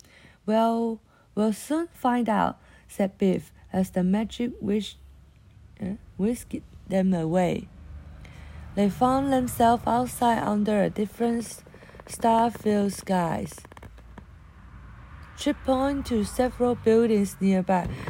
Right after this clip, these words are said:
"Look," he said, "we're on a farm." Biff and Nadine were not looking where Chip was pointing. "Look," cried Nadine,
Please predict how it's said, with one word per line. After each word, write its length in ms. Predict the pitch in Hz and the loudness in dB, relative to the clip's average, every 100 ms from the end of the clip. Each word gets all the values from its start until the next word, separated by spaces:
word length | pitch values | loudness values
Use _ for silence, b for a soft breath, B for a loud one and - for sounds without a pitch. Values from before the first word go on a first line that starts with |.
| B | B
"Look," 320 | 311 415 277 190 B B B | 4 4 2 -4 B B B
he 160 | 269 | 0
said, 460 | 240 - 285 240 - - B B - | 0 4 6 6 2 -8 B B -6
"we're 540 | 262 320 330 320 320 294 - - - - | 0 4 6 6 4 -2 -12 -20 -8 2
on 300 | 294 320 311 | 4 4 2
a 60 | 285 | 0
farm." 800 | - 269 294 294 220 175 - - B B B - | 2 2 4 4 4 2 -4 -10 B B B 0
Biff 240 | 294 294 | 0 4
and 160 | 247 214 | 4 4
Nadine 380 | 226 233 247 220 | 2 2 2 2
were 160 | 190 | 4
not 280 | 196 214 214 | 4 4 4
looking 460 | 240 247 262 247 208 | 2 2 -2 -2 2
where 240 | 220 214 | 4 2
Chip 320 | 196 - 208 - - | 0 -2 -4 -4 -6
was 300 | 196 185 - - | 0 0 -2 -4
pointing. 520 | 202 190 190 175 185 B B B | 0 2 2 0 -4 B B B
"Look," 480 | 254 339 - 254 - b b - | 4 4 4 -2 -2 b b 2
cried 260 | 262 262 | 4 4
Nadine, 440 | 220 233 220 185 | 2 2 4 2